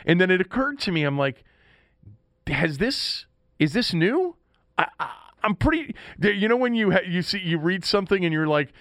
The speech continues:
"Maybe I missed this. Did I miss this before? Have, has this already been reported?" And then I'm like, "No, this was part of the filing from yesterday that was uncovered by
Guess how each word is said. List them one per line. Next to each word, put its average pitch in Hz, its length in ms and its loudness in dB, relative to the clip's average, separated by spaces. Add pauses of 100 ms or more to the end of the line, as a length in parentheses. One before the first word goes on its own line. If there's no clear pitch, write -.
(240)
"Maybe 262 460 2
I 262 140 0
missed 277 360 -2
this. - 500 -2
Did 190 120 6
I 277 140 2
miss 320 280 -2
this 302 220 -2
before? 285 580 0
Have, 220 220 0 (260)
has 202 160 4
this 311 220 -2
already 311 260 2
been 269 220 -2
reported?" 277 640 0 (520)
And 180 140 4
then 190 100 2
I'm 180 120 0
like, 165 160 2
"No, 190 200 2
this 147 220 -2
was 104 140 -4
part 131 200 2
of 123 60 0
the 123 80 -4
filing 110 480 0
from 143 200 -2
yesterday 180 640 0
that 127 140 0
was 120 160 0
uncovered 110 500 0
by 104 360 2